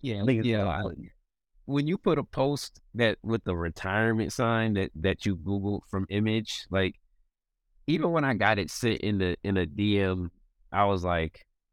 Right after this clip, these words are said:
Speaker 1: I didn't even really respond to it 'cause I'm like, "Okay, I see."
Speaker 2: This is what
Speaker 1: That's
Speaker 2: niggas
Speaker 1: the
Speaker 2: do.
Speaker 1: Yeah, I, I, I could easily see where you're frustrated. It's like, "I'm done," but, like,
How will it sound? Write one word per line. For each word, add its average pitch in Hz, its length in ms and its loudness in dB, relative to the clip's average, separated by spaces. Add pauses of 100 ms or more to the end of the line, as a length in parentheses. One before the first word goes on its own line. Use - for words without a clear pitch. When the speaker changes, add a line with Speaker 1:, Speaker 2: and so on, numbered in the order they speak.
(160)
Speaker 1:
I 139 80 2
didn't 175 200 0
even 131 180 2
really 120 280 0
respond 104 640 0
to 113 140 -2
it 110 140 0
'cause 95 140 -4
I'm 98 180 0
like, 87 220 0
"Okay, 92 500 -2
I 95 120 -2
see." 120 400 -2 (1040)
Speaker 2:
This 233 80 2
is 226 40 0
what 160 120 4
Speaker 1:
That's - 180 0
Speaker 2:
niggas - 80 -16
Speaker 1:
the - 80 -4
Speaker 2:
do. - 80 -12 (600)
Speaker 1:
Yeah, 98 360 0
I, 101 200 -4 (260)
I, - 160 0 (100)
I 156 80 -4
could 160 180 -4
easily 160 280 0
see 147 180 0
where 127 120 2
you're 101 160 0
frustrated. 113 640 -2
It's 104 140 -6
like, 87 180 0
"I'm 104 200 0
done," 92 360 0
but, 80 180 0
like, 87 240 0